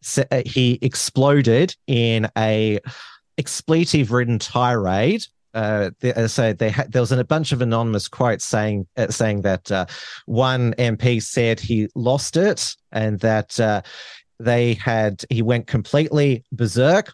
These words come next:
I don't think I've seen him had a hissy fit like that. Many people hadn't heard him as be as direct as that. And you've seen Dan Andrews at,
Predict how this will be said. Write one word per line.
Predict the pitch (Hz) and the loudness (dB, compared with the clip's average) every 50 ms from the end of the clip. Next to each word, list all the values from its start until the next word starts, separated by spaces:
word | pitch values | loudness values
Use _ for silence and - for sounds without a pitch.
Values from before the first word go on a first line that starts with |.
| _ - | _ -4
I | 117 117 | -2 0
don't | 113 131 139 139 - | 2 2 0 0 0
think | - 139 120 - | -2 -2 0 0
I've | 127 120 117 | -2 -2 -2
seen | - - 127 123 123 123 | -2 -4 -2 0 0 0
him | 123 117 110 | 0 -2 -2
had | 104 - 123 117 | -2 -2 0 0
a | 113 104 | 0 -2
hissy | - - 127 127 - 123 - | 0 -2 -2 -2 -2 -6 -6
fit | - - 127 120 117 - - - - _ - - _ _ _ _ _ | -2 0 0 0 0 -2 -6 -10 -12 _ -20 -20 _ _ _ _ _
like | - 120 127 123 120 127 - - | 0 2 2 2 0 -2 -2 0
that. | 131 139 175 208 - - - - _ _ _ _ _ | 0 2 2 0 -2 -4 -8 -12 _ _ _ _ _
Many | 117 131 135 143 135 | -2 0 0 0 0
people | 131 - 135 131 127 - - 127 120 113 107 | 0 0 0 0 0 0 0 0 0 0 0
hadn't | - - 123 120 117 117 117 107 - - | 0 0 0 0 0 0 -2 -4 -4 -6
heard | - - 135 127 127 131 131 123 117 - - - - - _ _ - | -2 2 2 4 4 4 4 2 0 -4 -12 -20 -20 -20 _ _ -6
him | - 135 135 127 127 127 127 120 - - _ _ _ _ _ _ _ _ _ - | -2 0 2 2 2 2 0 -2 -4 -8 _ _ _ _ _ _ _ _ _ -2
as | 135 127 101 92 | -2 -2 -2 0
be | - 123 123 123 123 120 117 - | 0 2 2 4 2 2 2 0
as | 117 120 117 117 113 - - - _ - | 0 0 2 0 -2 -4 -6 -12 _ -6
direct | 110 117 110 110 120 127 135 131 - - - - _ _ _ - | -2 0 2 2 2 2 0 -2 -6 -10 -10 -12 _ _ _ -2
as | 113 113 113 107 - | -2 0 0 -2 0
that. | - 113 120 - 214 - - - - - _ _ _ _ _ _ - | 0 2 2 2 2 0 -2 -6 -10 -12 _ _ _ _ _ _ -4
And | 127 123 120 123 123 120 110 110 - - 123 | -2 -2 0 0 -2 -4 -4 -8 -14 -10 -8
you've | 147 135 147 147 165 180 131 | -6 -2 2 2 2 2 2
seen | - - 147 131 117 107 | 0 0 0 2 0 0
Dan | - 123 113 113 104 | 2 2 2 2 2
Andrews | 110 110 113 117 110 101 113 107 101 98 - | 2 0 0 0 0 2 2 2 0 0 0
at, | 101 95 - | -2 -2 -2